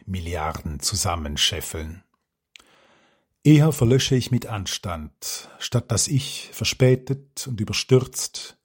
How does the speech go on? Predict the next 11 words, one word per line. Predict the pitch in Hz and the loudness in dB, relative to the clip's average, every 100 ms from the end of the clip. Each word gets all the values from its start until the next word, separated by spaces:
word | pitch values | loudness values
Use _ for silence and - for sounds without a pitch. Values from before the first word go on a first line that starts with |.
| _ _ - | _ _ -14
zu | - | -8
einem | 95 92 | -6 -4
wiederholten | 95 78 104 117 - 107 | -4 0 0 0 -2 -4
Kreuzzug | - 92 85 - - - 82 - - | -4 -6 -4 -6 -4 -8 -8 -12 -16
aufrufe. | - 85 - - 90 - 92 78 - _ _ _ _ _ | -8 -8 -6 -8 -8 -8 -10 -12 -16 _ _ _ _ _
Eher | 135 135 135 | 6 6 6
verhungere | - 101 120 139 92 76 | 2 2 4 4 2 -4
ich | 78 - - - | -12 -14 -18 -16
in | - 92 | -10 -8
nobler | 92 104 95 | -6 -8 -8
Haltung. | - 82 80 - 65 | -8 -10 -12 -14 -14